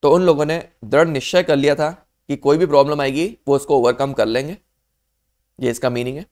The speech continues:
अच्छा वर्ड है सरमाउंट, सिनोनिम है कॉन्कर करना, जीतना, ओवरकम करना, किसी भी बाधा को, ऑब्स्टेकल को।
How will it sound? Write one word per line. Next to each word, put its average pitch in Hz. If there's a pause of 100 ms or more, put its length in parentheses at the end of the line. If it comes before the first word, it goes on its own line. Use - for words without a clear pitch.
(540)
अच्छा -
वर्ड 165
है 165
सरमाउंट, 127 (800)
सिनोनिम 156
है 185
कॉन्कर 131
करना, 71 (220)
जीतना, 117 (680)
ओवरकम 131
करना, 80 (520)
किसी 131
भी 190 (840)
बाधा 123
को, 147
ऑब्स्टेकल 101
को। -